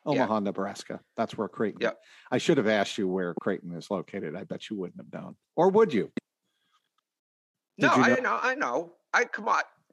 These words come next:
Speaker 1: I watch Big East basketball, yeah.
Speaker 2: You knew Creighton was in Omaha, Nebraska.
Speaker 1: I could probably, if we wanna go through all the Big East schools, I can probably rattle off the cities for all of them.
Speaker 2: Yeah, but most of <laughs>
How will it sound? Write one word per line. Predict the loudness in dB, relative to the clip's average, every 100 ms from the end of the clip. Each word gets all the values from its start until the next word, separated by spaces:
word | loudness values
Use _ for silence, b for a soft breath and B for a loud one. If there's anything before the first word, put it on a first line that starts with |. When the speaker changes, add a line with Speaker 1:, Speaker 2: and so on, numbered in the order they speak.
| -2
Speaker 1:
I | 2
watch | 2 0 -2
Big | -4
East | -4 -4
basketball, | -6 -6 -6 -6 -2
yeah. | -2 -2 -10 _ _ 2
Speaker 2:
You | 4 6
knew | 4 2
Creighton | 2 2 2 -2
was | 0 2
in | 2
Omaha, | 2 0 0 0
Nebraska. | -2 -4 -6 -10 -18 -20 _ _ _ _ _ _ _ _ _ _ _ _ -2
Speaker 1:
I | 0
could | 0 2
probably, | 2 2 0 -4 -4
if | -4
we | -2
wanna | 0 0
go | 0
through | 0 2
all | 2
the |
Big | 2 2
East | 0 -2
schools, | -4 -4
I | -4
can | -6
probably | -2 0 2
rattle | 0 0 -2
off | -4 -6 _ _ -8
the | -6
cities | -4 -4 -6
for | -6
all | -6 -6
of | -10
them. | -20 _ _ _ _ _ _ _ _ _ _ _ _
Speaker 2:
Yeah, | -10 -8 -10 -8
but | -8 -8 -12
most | -10 -2 -2 -2 -4
of | -10 -10 -20 _ B B
<laughs> | B